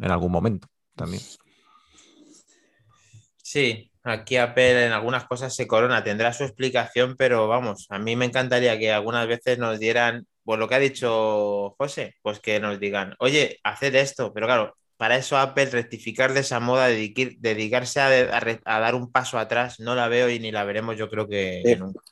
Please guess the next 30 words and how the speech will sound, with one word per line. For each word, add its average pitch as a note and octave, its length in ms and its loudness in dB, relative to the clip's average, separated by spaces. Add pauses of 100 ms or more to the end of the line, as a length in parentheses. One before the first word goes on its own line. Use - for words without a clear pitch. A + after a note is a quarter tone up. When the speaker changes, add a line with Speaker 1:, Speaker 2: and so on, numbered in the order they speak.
(120)
Speaker 3:
vo-, A#2+ 260 4
vosotros D3+ 300 6
sabéis E3+ 180 6
que E3+ 120 0
hay D#3+ 60 4
unos D#3 180 2
foros D3+ 240 2
en A2+ 100 -6
App-, A2+ 160 -2
de A2 180 -2
la G#2 80 0
comunidad G#2+ 320 0
de A#2+ 80 4
Apple, G#2+ 220 0
¿verdad? F#2+ 240 -8 (720)
Speaker 2:
Sí, A#2+ 260 0
propio, B2 340 0
Speaker 1:
Como G2 160 0
de F#2+ 60 2
Speaker 2:
sí. A#2 60 -4
Speaker 1:
todo. F#2 360 2 (120)
Speaker 3:
Sí, A#2 100 -10
sí. A2+ 140 -6
Speaker 2:
Están A#2+ 60 -4
ellos. A2+ 220 -8
Speaker 3:
Eh, A#2+ 200 2
¿habéis C#3 240 6
visto A#3 220 2
alguna E3+ 300 6
vez C#3+ 320 2